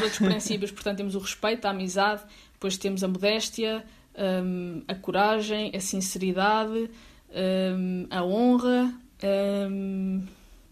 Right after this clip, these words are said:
e assim de repente só me lembro destes, mas anda tudo, eh, à volta, à volta disso e,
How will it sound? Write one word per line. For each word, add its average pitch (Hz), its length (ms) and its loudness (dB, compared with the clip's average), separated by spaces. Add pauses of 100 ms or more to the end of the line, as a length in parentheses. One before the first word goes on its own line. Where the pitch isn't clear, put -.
e 180 100 -2
assim 185 260 -2
de 180 80 -2
repente 185 360 -4
só 180 140 -2
me 185 100 -2
lembro 185 260 -2
destes, 190 540 -4
mas 185 320 -4
anda 190 240 -2
tudo, 185 600 -2
eh, 156 280 -8
à 170 120 -8
volta, 175 560 -6
à 175 120 -8
volta 180 360 -6
disso 185 460 -6 (100)
e, 180 240 -8